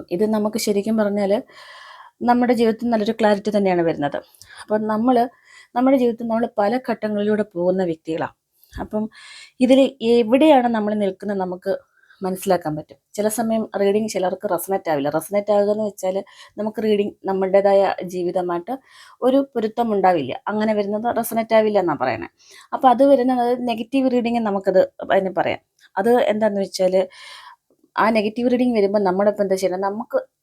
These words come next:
ശരിക്കും എല്ലാ മനുഷ്യർക്കും ഒരു ഇച്ഛാശക്തിയുണ്ട്. നമ്മളെന്താണോ നമ്മുടെ ഇച്ഛാശക്തി, അതാണ് ഏറ്റവും പവർഫുൾ ആയിട്ടുള്ളൊരു കാര്യം. അപ്പോൾ അതിനെ നമ്മൾ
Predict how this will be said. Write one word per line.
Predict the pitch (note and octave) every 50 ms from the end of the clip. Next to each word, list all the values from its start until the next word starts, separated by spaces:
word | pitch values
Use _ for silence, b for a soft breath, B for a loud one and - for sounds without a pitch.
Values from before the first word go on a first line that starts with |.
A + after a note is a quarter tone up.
| _ _
ശരിക്കും | - - - G#3+ A3+ A3 B3 A3
എല്ലാ | A3+ A#3+ C4+ C#4
മനുഷ്യർക്കും | B3+ A#3+ A#3 - - A3 A3 - A3
ഒരു | G#3
ഇച്ഛാശക്തിയുണ്ട്. | G3+ G3 - - G#3+ G#3 G#3 - G#3+ - _ - E3+ D#3+ D3+ C#3 - - _ _ _ _ _ _ _
നമ്മളെന്താണോ | F#3+ F#3 F#3+ G#3 A3 A#3+ C4+ C#4+ C#4 C4 A#3 G#3+ A3 G#3+ G#3 G#3 - - _ _
നമ്മുടെ | F#3 F#3+ G3 G#3 G#3+ G#3+
ഇച്ഛാശക്തി, | G3+ G3 - - F#3+ F#3 F#3 F#3+ F#3 - - F3+ - _ -
അതാണ് | F#3 F#3+ G#3 G#3 G3+
ഏറ്റവും | F#3 G3 F#3+ _ - B3 A#3
പവർഫുൾ | - - F3 E3 F3 F3+ - - F3 F3
ആയിട്ടുള്ളൊരു | F3 F3 - D3+ D3 C#3+ C3 -
കാര്യം. | G#2 F#2+ F#2 - - _ B B B B B B B B B B B
അപ്പോൾ | A3 A3 B3+
അതിനെ | A#3+ A#3 A3+ C#4 D#4
നമ്മൾ | D4 C#4 B3+ B3